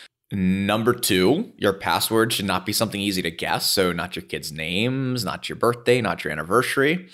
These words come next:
um, not password, not love, you know, and your kids should know your passwords,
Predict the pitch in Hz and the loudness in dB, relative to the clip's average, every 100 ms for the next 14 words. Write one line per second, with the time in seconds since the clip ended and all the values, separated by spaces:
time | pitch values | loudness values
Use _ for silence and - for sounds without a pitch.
0 | - - - _ 90 90 90 90 90 - | -20 -20 -20 _ -2 0 2 0 -2 -6
1 | 90 90 - 139 170 180 - - - - | -4 -2 0 0 0 -6 -12 -20 -20 -14
2 | - 95 - 101 101 98 131 170 180 - | -2 0 2 2 4 4 2 0 -6 -6
3 | 113 101 98 - - - - 135 147 151 | -2 2 0 -2 -16 -14 -2 2 4 4
4 | 147 - _ _ - 117 120 170 - 151 | 2 -4 _ _ -2 0 2 2 2 2
5 | 151 139 147 165 90 - | 2 2 0 0 -2 -6